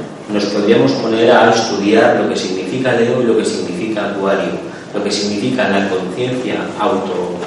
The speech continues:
autosuficiente y lo que significa en Acuario la conciencia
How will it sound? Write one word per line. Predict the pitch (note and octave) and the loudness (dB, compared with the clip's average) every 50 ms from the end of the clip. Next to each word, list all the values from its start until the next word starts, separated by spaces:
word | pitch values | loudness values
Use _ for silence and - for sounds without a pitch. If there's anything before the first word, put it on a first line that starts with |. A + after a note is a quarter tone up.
| - - - - | -10 -10 -6 -4
autosuficiente | F2+ F#2 F#2 F#2 F2+ F2+ - - - F#2+ F#2+ - - B2+ B2 B2+ B2 B2 A#2 A#2+ C#3 - - - - - - - - - | -2 -2 -2 -2 -2 -4 -4 -4 -4 -4 -4 -4 -2 0 0 2 2 0 0 2 0 0 0 -2 -4 -8 -10 -12 -8 -4
y | A2+ A2+ | 0 2
lo | - - | 2 2
que | - - | 2 2
significa | G2+ G2+ G2+ G2+ G2+ G2 - C3 C3 C3 C3+ | 0 0 0 0 0 0 0 -2 0 0 0
en | - | 0
Acuario | D3 C3 A#2+ A2+ A2 G#2 G#2+ A#2 A#2 A2+ | 2 0 2 2 4 4 4 4 4 4
la | A2 G#2+ A2 | 4 2 2
conciencia | A2 - - A2 - A#2 A#2 A#2 A#2+ A#2+ C3+ C3+ | 0 -2 -4 -4 -4 -2 -2 -2 -2 -2 -2 -2